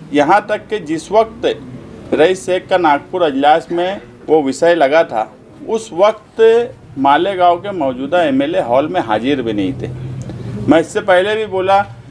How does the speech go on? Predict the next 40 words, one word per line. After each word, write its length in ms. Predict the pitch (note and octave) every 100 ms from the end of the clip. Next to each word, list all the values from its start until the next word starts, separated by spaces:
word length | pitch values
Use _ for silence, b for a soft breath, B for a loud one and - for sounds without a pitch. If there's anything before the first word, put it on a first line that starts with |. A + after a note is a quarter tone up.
| - -
कि 500 | - G3 G#3+ A3 - -
अगर 300 | D3+ G3+ F#3+
विषय 320 | F3 G#3 G#3
कोई 300 | - A3 A#3
भी 120 | G#3
लगाए 340 | D3+ A#2 G#2
हो, 140 | G#2 C3+
म्युनिसिपल 540 | C3+ C3 E3+ - -
कॉरपोरेशन 640 | C3+ C3 C#3 C3+ E3 E3
का 100 | D#3
हो 220 | C#3+ D3 D3+
या 180 | D3+
असेंबली 480 | B2 B2 B2 C#3+ F3
हो 100 | F#3
या 120 | A#3
पार्लियामेंट 580 | C#4 F#3+ C#3+ C3+ A#2+ G#2+
में 180 | G#2 G2
हो, 80 | G2 B B B C3
अगर 200 | E3+ G#3
मेरी 240 | G3 G#3+
दिलचस्पी 560 | F#3+ F3+ F3 E3+ - A3
है 120 | G#3
तो 100 | G#3
मैं 140 | G3+
कम 200 | G3 F#3+
से 120 | F3 F#3
कम 160 | F#3
वहाँ 260 | F3+ E3 F#3
रहूँगा, 300 | E3 F#3 G3
उस 140 | F#3
पर 120 | G#3
बात 340 | D3 A#2 B2 A2+
रखूँगा। 420 | G2 - F#2 F2+ - _ - b - -
इन्होंने 280 | D#3+ A3+ A#3
उस 140 | G3
पर 160 | - A#3
कोई 280 | - G3
बात 320 | G#3 C3 A#2+ A#2
नहीं 140 | G#2
रखी। 280 | F#2 -